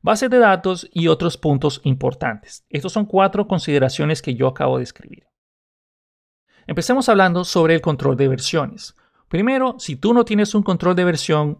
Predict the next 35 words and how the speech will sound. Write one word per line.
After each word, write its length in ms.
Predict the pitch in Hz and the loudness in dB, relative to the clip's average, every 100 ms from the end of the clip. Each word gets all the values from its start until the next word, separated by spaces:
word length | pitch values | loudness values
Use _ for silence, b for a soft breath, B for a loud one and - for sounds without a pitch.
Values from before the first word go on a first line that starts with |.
| _ | _
o 200 | 156 135 | -2 -2
un 80 | 135 | -2
control 260 | 170 170 | -2 2
de 80 | 165 | 4
versiones 340 | 151 175 147 | 4 2 -2
en 100 | - | -2
tus 160 | 127 202 | 0 0
aplicaciones, 880 | 214 208 208 202 180 165 160 156 - | 2 0 0 0 2 2 0 -4 -6
esto 400 | 151 151 - 160 | -6 -4 0 2
es 160 | 151 - | 2 0
algo 360 | 143 143 147 | 0 2 2
alarmante. 680 | 143 120 123 135 123 - _ _ _ _ - | 2 0 -4 -2 -4 -8 _ _ _ _ -8
Hoy 220 | 139 131 | -6 -4
en 100 | 131 | -2
día 420 | 220 208 196 214 | 0 2 0 -2
no 260 | - 143 175 | -4 0 2
deberían 560 | 226 220 196 185 180 170 | 4 2 0 0 0 2
haber 300 | 143 156 156 | 2 2 0
desarrollos, 680 | 156 160 156 143 147 - - | -2 2 2 2 0 -4 -6
en, 480 | 139 139 131 127 - | -4 -2 -2 -4 -6
especialmente 500 | - 143 147 151 147 | -8 -4 -2 -2 -2
en 60 | |
departamentos 840 | 127 127 127 - 131 143 139 160 156 | -4 -4 -6 -2 -2 0 -2 -4 -2
de 420 | 165 160 156 156 - - - | 0 0 -4 -6 -10 -20 -8
T 140 | 175 | -4
I, 260 | 208 165 196 _ _ _ _ - | -4 -6 -10 _ _ _ _ -8
en 160 | 151 143 | -6 -4
los 200 | 131 - | -6 -6
cuales 720 | - 208 196 135 131 131 - | 2 4 4 2 -2 -6 -2
no 580 | 147 156 170 175 180 - | 0 2 2 0 -4 -4
tengan 400 | 160 147 143 143 | -2 0 -2 -4
un 200 | - 147 | 0 0
control 560 | 139 147 135 - 123 127 | 2 0 0 -2 -4 -2
de 100 | 92 | 0
versiones. 720 | - - - 71 - - | -2 -4 -8 -8 -10 -18